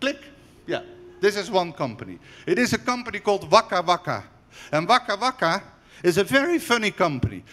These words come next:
It's almost a social enterprise. You know what a social enterprise is. It is, has a product that is this small, and that is a, a light. A light on solar. So it's a battery and a light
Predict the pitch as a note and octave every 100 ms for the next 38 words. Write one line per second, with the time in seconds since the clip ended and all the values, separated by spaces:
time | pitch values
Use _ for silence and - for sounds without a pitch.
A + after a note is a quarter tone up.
0 | F3+ F3 B3+ C#4+ C#4 B3 A3+ - - -
1 | - - F#3+ F#3 E3+ - - - G3+ F#3
2 | F3 F3+ F#3 C3+ - A#2+ G#2 A2 D3+ D#3
3 | C#3+ C#3+ D3 C#3 C#3+ C3 A#2+ G#2+ G#2+ F#2
4 | - - - - - - - E3+ G3 G3
5 | - - F3+ F#3 D#3+ - A#3 E3 - -
6 | F#2+ - - - _ D3+ D3+ D3 - -
7 | - C3 A#3 - - G3 F3 A#2+ C#3 G3
8 | - _ _ - - _ D3+ F3 F#3 F#3
9 | F3 F3+ F3 - E3 D3+ C3+ A#2+ - -
10 | _ - D#3+ D3+ A#3 A3 G2 - - -
11 | - _ _ _ - - - D3+ D#3 G#3
12 | A#3+ B3 - - F3 E3 F#3+ D#3+ B2 F#2+
13 | - _ _ - - F#3 - E3 A#3 B3+
14 | B3 B3+ - - - - A#3+ A3+ G3 G3
15 | G#3 G#3+ -